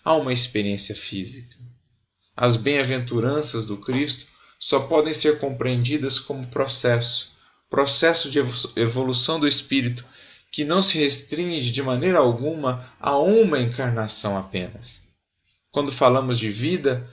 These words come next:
temos de falar de vida do espírito, a vida imortal.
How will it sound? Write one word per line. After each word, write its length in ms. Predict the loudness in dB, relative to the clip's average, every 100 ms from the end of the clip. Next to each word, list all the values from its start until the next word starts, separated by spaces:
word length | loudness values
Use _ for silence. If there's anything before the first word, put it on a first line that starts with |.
| _ -8
temos 260 | -4 -2
de 80 | -4
falar 400 | -2 0 2 2
de 120 | 0
vida 460 | -4 -4 -4 -2 -4
do 140 | -2
espírito, 760 | 2 2 2 -2 -4 -4 -8 -12 -14 _ _
a 140 | -4 -2
vida 380 | -2 -4 0
imortal. 920 | -2 -2 -6 -6 0 4 4 0 -10